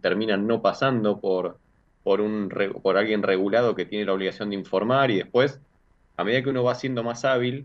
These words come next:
en, en las, eh, en las tecnologías, se empieza a darse cuenta que tienen distintas ventajas y desventajas. Yo creo que el desafío del Estado hoy está en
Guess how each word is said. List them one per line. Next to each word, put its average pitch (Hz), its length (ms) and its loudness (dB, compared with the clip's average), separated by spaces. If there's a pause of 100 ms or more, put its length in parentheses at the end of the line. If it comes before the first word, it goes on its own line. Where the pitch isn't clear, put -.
en, 87 380 -6
en 87 180 -4
las, - 460 -6
eh, 80 440 0 (420)
en 98 100 0
las 90 120 -2
tecnologías, 101 540 0
se 104 80 -2
empieza 98 280 -2
a - 20 2
darse 101 220 -2
cuenta 117 300 0
que 90 100 -4
tienen 117 520 -4 (520)
distintas 110 420 0
ventajas 98 500 0
y 92 60 -8
desventajas. 90 600 -2 (220)
Yo 110 140 -2
creo 117 120 2
que 107 60 2
el 101 80 -2
desafío 117 560 0
del 107 120 2
Estado 127 580 -2
hoy 147 380 -2 (600)
está 113 380 0
en 90 320 -6